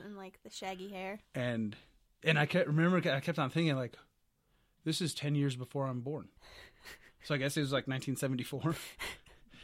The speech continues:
Speaker 2: And then we were buying something at a grocery. We were on our way to the studio. We were buying something at the grocery store. And, um,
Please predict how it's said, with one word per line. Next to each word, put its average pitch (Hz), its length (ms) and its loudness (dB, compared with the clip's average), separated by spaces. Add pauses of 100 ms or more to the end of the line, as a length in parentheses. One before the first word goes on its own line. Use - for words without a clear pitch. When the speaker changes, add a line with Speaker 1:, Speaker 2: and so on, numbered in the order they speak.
(240)
Speaker 2:
And 160 120 4
then 180 160 8
we 202 140 10
were 214 140 12
buying 156 460 6
something 208 400 4
at 202 80 10
a 196 40 6
grocery. 165 420 8
We 143 40 8
were 139 60 10
on 143 140 10
our 165 60 10
way 165 100 10
to 160 100 6
the 135 80 0
studio. 135 460 6
We 120 100 2
were 127 60 2
buying 139 300 6
something 147 320 2
at 127 80 0
the - 80 -8
grocery 127 360 2
store. 190 360 2 (760)
And, 135 480 4
um, 107 400 -4